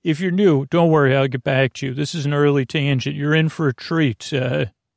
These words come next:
but, so I don't think that happened. So the other two things that could happen is, one, I walked, I, you know, just like Icarus, I, like, some reason my, <laughs> my lower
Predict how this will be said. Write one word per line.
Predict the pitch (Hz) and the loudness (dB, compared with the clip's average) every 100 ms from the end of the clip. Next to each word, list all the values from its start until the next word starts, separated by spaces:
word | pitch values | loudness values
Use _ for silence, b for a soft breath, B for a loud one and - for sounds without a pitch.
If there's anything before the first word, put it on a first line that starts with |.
| _ _ _ _ _ _ _ _ _ _ _ - | _ _ _ _ _ _ _ _ _ _ _ -10
but, | 151 156 170 | -4 -4 -6
so | 147 180 | -6 -2
I | 151 | 0
don't | 202 254 | 0 0
think | 247 160 | -2 -2
that | 156 143 | 0 0
happened. | 127 127 156 147 | 0 -2 -6 -8
So | 175 | -4
the | 156 175 | -2 0
other | 208 247 | 0 -2
two | - 202 | -2 -4
things | 196 156 | -2 -4
that | 151 | -2
could | 156 | 0
happen | 151 139 143 | 0 0 0
is, | 131 139 | -2 -2
one, | 139 160 170 151 156 139 _ _ _ _ _ _ _ _ - | -4 0 2 2 -2 -4 _ _ _ _ _ _ _ _ -6
I | 143 | -4
walked, | 147 156 160 160 - | -2 2 2 2 -2
I, | 156 156 147 | -6 -4 0
you | 151 156 156 | 0 0 0
know, | 165 127 | 2 0
just | 127 170 - | 0 -2 0
like | 156 - | 0 2
Icarus, | 156 160 139 135 - | 2 2 -2 -4 -6
I, | - 135 131 | -2 0 0
like, | 143 135 131 | 0 0 0
some | - - 175 | -2 -4 0
reason | 170 160 156 143 | 2 2 0 -2
my, | 135 123 - | 0 -2 -4
<laughs> | 151 | -8
my | 127 - | -8 -6
lower | 147 139 165 156 135 117 | 0 2 4 4 2 -2